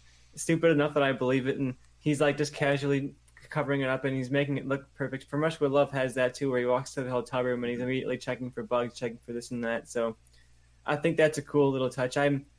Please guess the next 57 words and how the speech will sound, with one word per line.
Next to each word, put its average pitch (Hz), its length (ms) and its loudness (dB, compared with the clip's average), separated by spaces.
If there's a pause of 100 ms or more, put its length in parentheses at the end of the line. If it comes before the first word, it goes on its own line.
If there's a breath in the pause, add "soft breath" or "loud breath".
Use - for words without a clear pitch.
(360 soft breath)
a, 147 80 2
a 160 140 0
couple 190 300 4
hours 180 280 6
into 170 160 -4
the 165 120 -2
Casino 160 300 -2
Royale 147 220 4
audiobook. 156 560 2
I'm 131 160 -2
hoping 139 320 -2
to 127 80 -4
get 127 260 -6 (240)
a, 113 180 -8
a 123 100 -4
couple 139 340 -6
of 117 80 -2
these 117 200 -8
books - 360 -6
done 123 220 -2
this 123 200 -6
month, 123 260 -6
'cause 117 140 -12
I 123 300 2 (520 soft breath)
decided 175 360 4
I 165 60 6
was 156 140 4
gonna 156 160 2
dedicate 143 380 2
this 131 120 -4
whole 135 120 -2
month 135 220 -4
to 117 180 -6 (180)
watching 120 360 -2
Bond. 117 260 0
I 120 40 -2
might 123 120 0
as 131 140 -4
well 131 100 -2
finish 131 340 -4
out 127 180 2
the 127 80 0
movies. 143 320 4
I 127 40 2
might 127 100 2
as 127 120 -4
well 131 140 2
read 127 200 0
some 135 160 -4
of 127 60 -2
the 120 60 0
books 143 360 0
and 131 160 -2
then 127 240 -2 (400 soft breath)
have 135 200 0
a 131 60 -4
complete 143 580 0